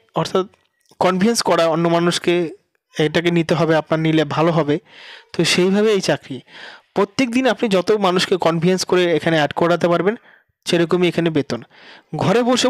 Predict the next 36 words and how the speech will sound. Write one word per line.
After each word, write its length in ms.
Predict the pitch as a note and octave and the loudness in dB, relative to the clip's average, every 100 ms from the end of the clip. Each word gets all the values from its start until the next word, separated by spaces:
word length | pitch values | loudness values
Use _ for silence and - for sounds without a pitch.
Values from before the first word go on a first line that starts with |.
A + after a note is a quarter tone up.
| B3+ | 0
বসে 160 | A#3 A#3 | 0 0
আপনি 160 | G3+ G#3+ F#3 | 0 0 0
মোবাইলের 340 | F3 G3 A#3 A3 | 2 0 0 0
মাধ্যমে 320 | F3+ F3+ F#3+ F3 | 0 0 0 0
আপনি 160 | D#3 F3 | 0 0
অ্যাডমিন 260 | D#3 D#3 F3+ F3 | 0 0 0 2
হয়ে 120 | F#3 F#3+ | 2 0
যান 100 | B3 - - - - - | -2 -8 -20 -20 -14 -4
এবং 120 | F3 A3 | -2 0
কি 80 | G#3+ | 0
ঘরে 220 | E3+ F3+ | 2 2
বসে 240 | F#3+ F3+ F#3 | 2 0 0
বসে 180 | F3+ - F3+ | 0 -2 -2
ফোন 140 | F3+ F3 E3 | -2 -2 0
করে 160 | F3 E3 | 0 0
করে 120 | F3 D#3+ | 2 0
আপনি 160 | C#3+ G3 C#4+ - | 0 -2 -4 -6
সব 140 | - D3 D#3 | -8 -6 -4
প্রত্যেকে 320 | D#3+ E3+ E3 D#3 | -4 -2 -2 -2
জিজ্ঞাসা 240 | D#3 - - | -2 0 0
করুন, 160 | G#3+ C#4+ - - - _ E3 | -2 -4 -18 -20 -20 _ -2
কমিউনিকেশন 520 | E3 F#3 F#3+ G3 F3+ | 0 2 2 0 2
করুন 160 | F#3+ A#3 A3+ | 0 2 0
এবং 140 | E3 E3+ C#3+ | 0 0 -2
আপনাকে 280 | - E3+ A#3+ | -2 -2 -2
জি-, 220 | F#3+ - - D3 | -4 -12 -6 -4
আপনি 160 | D#3 G3 | -2 0
জিজ্ঞাসা 240 | E3 D3 - | 0 0 -2
করবে, 200 | C3+ B2+ - - | -2 -2 -8 -8
আপনাকে 240 | - D#3 F#3 | -4 -2 0
জিজ্ঞাসা 240 | D#3 C#3 - | -2 -2 -2
করবে। 200 | D3 E3+ - - - - - - _ _ _ _ _ _ _ _ | -2 -2 -6 -14 -12 -10 -12 -16 _ _ _ _ _ _ _ _
তো 60 | F#3+ F#3+ | -2 0
সম্পূর্ণ 240 | F#3+ G#3+ A3+ | 0 2 2
বোঝা 140 | G#3 | 2
গেল 80 | A#3 | 0